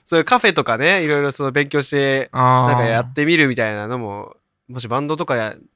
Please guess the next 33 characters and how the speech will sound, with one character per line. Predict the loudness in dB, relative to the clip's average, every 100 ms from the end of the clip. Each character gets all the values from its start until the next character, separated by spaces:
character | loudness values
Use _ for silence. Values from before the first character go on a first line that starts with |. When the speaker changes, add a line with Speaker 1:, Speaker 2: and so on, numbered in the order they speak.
| -8
Speaker 1:
な | -6
か | -4
っ | -6
た | -8
ら | -10
や |
っ |
て | -10
み | -10
た | -8
か |
っ | -10
た | -12
け | -14
ど、 | -8
Speaker 2:
あ | -4 -2 0 -2 -4 -4
ー、 |
ね。 |
Speaker 1:
俺 | -4
や | -4
っ | -4
ぱ | -6 -6 -6
一 | -6 2
番 | 4
は | 4
お | 2
花 | 0 0
屋 | 0
さ | -2 -4
ん | -6
と |
か | -12 -14
ね | -14 -14